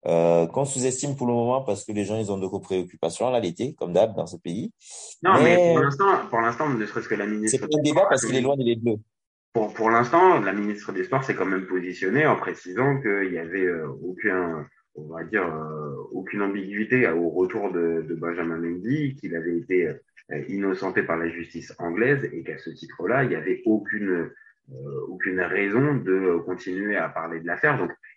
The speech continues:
Speaker 2: évidemment, ça n'empêchera pas. On n'est pas stupide, on sait comment ça se passe politiquement.
Speaker 1: Bah oui.
Speaker 2: Et
Speaker 1: Mmh.
Speaker 2: que ce premier message soit envoyé de la ma-, de, de la ministre des Sports, une femme qui plus est,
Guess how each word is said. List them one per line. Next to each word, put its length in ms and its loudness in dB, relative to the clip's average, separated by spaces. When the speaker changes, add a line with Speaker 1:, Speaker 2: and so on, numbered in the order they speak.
Speaker 2:
évidemment, 440 2
ça 100 -2
n'empêchera 480 -2
pas. 360 0
On 40 -12
n'est 80 -12
pas 140 -12
stupide, 380 -4
on 80 -2
sait 120 -10
comment 220 -10
ça 120 -10
se 60 -20
passe 180 -10
politiquement. 340 -2
Speaker 1:
Bah 40 2
oui. 140 -4
Speaker 2:
Et 200 4
Speaker 1:
Mmh. 80 -12
Speaker 2:
que 100 0
ce 60 -4
premier 300 4
message 400 4
soit 220 -2
envoyé 560 2
de 60 -4
la 100 -4
ma-, 220 -2
de, 420 -2
de 80 0
la 120 0
ministre 440 -2
des 140 -4
Sports, 360 -2
une 180 -6
femme 360 2
qui 80 -8
plus 260 -2
est, 200 0